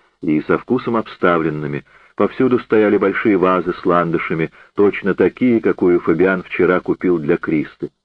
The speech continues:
«Здесь просто великолепно», — заметил он. «Правда хорошо?» — ответила она, равнодушно прохаживаясь по комнатам. И, не дожидаясь, покуда он выскажет своё мнение, добавила:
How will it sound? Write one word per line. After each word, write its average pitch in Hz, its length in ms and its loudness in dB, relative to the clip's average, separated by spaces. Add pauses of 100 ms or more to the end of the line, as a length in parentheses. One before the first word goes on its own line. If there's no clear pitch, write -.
(760)
«Здесь 127 260 2
просто - 340 0
великолепно», — 151 760 2
заметил 151 500 0
он. 80 220 -2 (420)
«Правда 214 280 0
хорошо?» — 85 640 0 (400)
ответила 95 580 2
она, 101 340 0
равнодушно 87 600 0
прохаживаясь 90 720 0
по 95 120 -2
комнатам. 76 600 -6 (560)
И, 107 180 2
не 117 100 0
дожидаясь, 117 580 2
покуда 107 360 0
он 101 120 0
выскажет 104 520 -2
своё 95 220 2
мнение, 110 380 0
добавила: 78 560 0